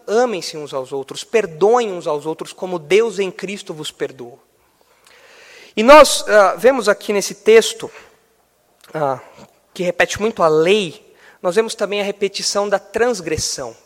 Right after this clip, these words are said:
E nós somos transgressores da lei por causa do nosso pecado. Nós tentamos obedecer a lei com todas as nossas forças, nós tentamos obedecer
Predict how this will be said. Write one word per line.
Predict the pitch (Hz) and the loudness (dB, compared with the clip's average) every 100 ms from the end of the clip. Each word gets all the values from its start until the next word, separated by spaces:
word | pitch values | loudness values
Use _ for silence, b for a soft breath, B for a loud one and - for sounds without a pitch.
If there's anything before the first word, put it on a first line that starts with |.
| _ | _
E | 208 | 0
nós | 240 277 | 2 2
somos | 247 180 - | 0 -4 -6
transgressores | 185 170 151 147 - 165 143 | -6 -6 -4 -8 -4 -4 -4
da | 139 135 | -4 -6
lei | 131 | -6
por | 127 139 | -8 -12
causa | - 127 131 | -8 -10 -10
do | 135 | -12
nosso | 131 - | -14 -14
pecado. | - - - 127 123 _ _ b b b b b b b b b | -14 -14 -14 -16 -20 _ _ b b b b b b b b b
Nós | - 185 | -6 -4
tentamos | 233 285 294 | -2 -2 0
obedecer | 240 208 190 - | -2 -2 -4 -2
a | 196 | 0
lei | 226 | -2
com | 233 | -4
todas | 202 262 269 | -2 0 2
as | 226 | 0
nossas | 208 202 185 - | 0 -2 -4 -8
forças, | - 180 160 - - 135 | -6 -2 -2 -4 -10 -8
nós | 175 - | -8 -6
tentamos | 208 254 262 233 | -2 -2 0 0
obedecer | 214 180 185 - 220 226 | 0 0 -2 0 2 2